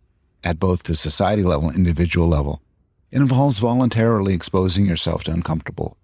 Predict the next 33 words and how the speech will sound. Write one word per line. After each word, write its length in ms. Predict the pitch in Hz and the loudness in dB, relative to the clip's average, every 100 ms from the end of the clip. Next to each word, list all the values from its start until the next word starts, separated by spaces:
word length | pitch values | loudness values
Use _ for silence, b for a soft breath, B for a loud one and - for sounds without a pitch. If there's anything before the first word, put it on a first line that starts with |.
| - | -12
things. 580 | - 85 - - - - _ _ _ - | -6 -6 -6 -12 -16 -18 _ _ _ 0
It 120 | 95 | 2
involves, 640 | 95 95 90 90 - - _ _ _ _ _ _ | 4 4 4 2 -2 -6 _ _ _ _ _ _
um, 400 | 98 92 87 78 - - | 0 2 0 -2 -6 -2
you 80 | 85 | 0
know, 220 | 71 78 - - | 0 -4 -8 -4
a 80 | 104 | 0
vegetarian 920 | 101 87 - 82 101 110 80 78 - | 0 0 -2 0 2 2 0 -4 -6
would 220 | 85 82 | -2 -2
say, 160 | - 73 | 0 0
and 100 | 73 | 2
I'm 120 | 80 | 2
not 180 | 80 85 | 2 2
a 40 | |
vegetarian, 400 | 78 76 73 82 | 2 2 2 2
but 100 | 78 | 2
a 40 | 73 | 2
vegetarian 480 | 85 80 80 82 80 | 2 2 2 4 2
would 80 | |
say, 140 | - 80 | 2 0
"I'd 140 | 76 | 0
be 80 | 76 | 2
a 60 | 73 | 2
better 220 | 82 67 | 0 0
person 440 | - 80 - 82 - _ _ - | -2 -2 0 -2 -4 _ _ -10
if 180 | 98 82 | -6 -4
I 80 | 80 | -4
forced 340 | - 101 - | -2 -2 0
myself 420 | 104 87 87 76 - | 0 2 2 0 0
to 220 | 78 76 | -2 0
consider 560 | - 78 - 107 90 | -2 -2 2 2 2
what 140 | 76 - | 0 -2
happens 580 | 82 82 87 76 - | -2 -2 -2 -4 -8